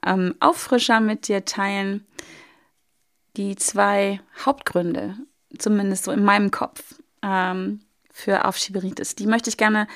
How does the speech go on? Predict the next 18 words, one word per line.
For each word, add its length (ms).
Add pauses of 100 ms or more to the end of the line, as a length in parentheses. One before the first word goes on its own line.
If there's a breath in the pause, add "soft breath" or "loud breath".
(220 loud breath)
mit 160
dir 100
teilen, 440
einfach 360
um 280
vielleicht 400 (340 loud breath)
nochmal 540 (320 loud breath)
das 160
Ganze 260
von 180
einer 300
anderen 420
Seite 360
zu 180
beleuchten, 540
um 120
ein 280
tieferes 560